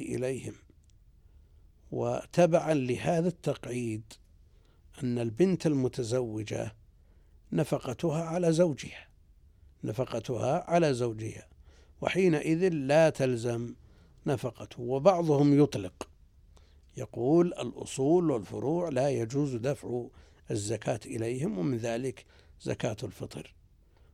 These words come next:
وعلى كل حال، إن وجد من يز-، يدفع الزكاة إليهم من غيره كان هذا هو الأحوط، ويتسبب لهم من زكاة غيره،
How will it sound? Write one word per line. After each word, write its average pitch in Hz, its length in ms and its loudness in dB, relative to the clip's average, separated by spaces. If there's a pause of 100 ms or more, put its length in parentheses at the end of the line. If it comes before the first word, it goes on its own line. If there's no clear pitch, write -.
(120)
وعلى 180 380 4
كل 123 300 -2
حال، 127 520 -4 (800)
إن 135 60 2
وجد 131 420 2
من 107 260 -6 (140)
يز-، 120 160 -8
يدفع 127 420 -2
الزكاة 110 580 -8
إليهم 120 560 -6 (440)
من 120 160 0
غيره 117 600 -2 (560)
كان 123 200 0
هذا 113 300 -2
هو 104 160 -6
الأحوط، - 580 -2 (580)
ويتسبب 123 680 -4
لهم 120 240 -2
من 117 140 0
زكاة 110 440 -6
غيره، 135 480 -2